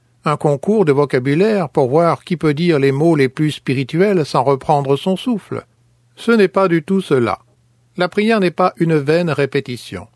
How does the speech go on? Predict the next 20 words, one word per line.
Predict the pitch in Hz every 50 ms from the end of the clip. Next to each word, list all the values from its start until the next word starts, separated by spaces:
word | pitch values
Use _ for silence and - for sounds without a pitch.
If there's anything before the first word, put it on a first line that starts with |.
| _ _ _ _ _ _
Ce | - -
n'est | 233 202 165 127
pas « | - - 107 90 - - _ _ _ _ _ _ _
S'il | - - 240 220
te | - 220 196
plaît, | 165 - - 147 139 127 120 - _ _ _
réponds | - 208 240 208 - 226 226
à | 214 196
mes | 180 175
désirs. » | 156 165 160 147 151 170 170 156 131 117 113 110 110 110 - _ _ _ _ _ _ _ _ -
Vous | 160 190
savez, « | 190 - 202 175 151 123 113 101 - - _ _ _ _
S'il | - - 226 208 185
te | - 185
plaît, | 160 - - 127 107 98 95 - _ _ _
fais-le. | - - 202 202 185 160 135 107 95 - _ _ _ _ _
Je | 151 175
t'en | 196 185 202 190 170
prie, | - - 156 131 120
Seigneur. » | - - 170 175 170 160 143 123 107 101 98 87 -